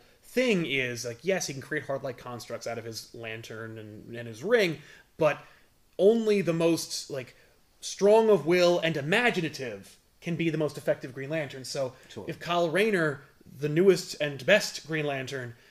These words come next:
Speaker 1: uh, is worthy of being Green Lantern, and he's also, like, an artist, he should have the biggest and greatest ideas. And so he thinks of a random,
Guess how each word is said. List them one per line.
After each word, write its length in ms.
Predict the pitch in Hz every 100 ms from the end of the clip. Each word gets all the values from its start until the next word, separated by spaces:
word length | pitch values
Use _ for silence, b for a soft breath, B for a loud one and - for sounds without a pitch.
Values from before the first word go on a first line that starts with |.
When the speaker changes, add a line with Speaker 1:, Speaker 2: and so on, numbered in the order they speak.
| b -
Speaker 1:
uh, 200 | 113 107 - - - -
is 160 | 135
worthy 440 | 123 247 311 233 196
of 120 | 139
being 200 | 277 240
Green 180 | 196 175
Lantern, 500 | 165 160 160 151 143 b b 151
and 200 | 151 - - -
he's 260 | 151 143 143
also, 320 | 160 151 156
like, 160 | 131 123
an 60 | 131
artist, 500 | 247 208 175 - - b
he 200 | - 233
should 360 | 220 - 202 170
have 440 | 139 143 135 123
the 120 | 139 117 -
biggest 400 | 165 151 151 -
and 140 | 143
greatest 460 | 117 127 131 131 127
ideas. 640 | 123 123 135 - - - B B B
And 160 | 147
so 160 | 147 202
he 160 | 180 202
thinks 400 | - 269 262 202
of 420 | 165 160 151 151 B B B B _
a 600 | 160 160 156 156 156 143 - _ _ _
random, 720 | 143 190 254 277 262 254 247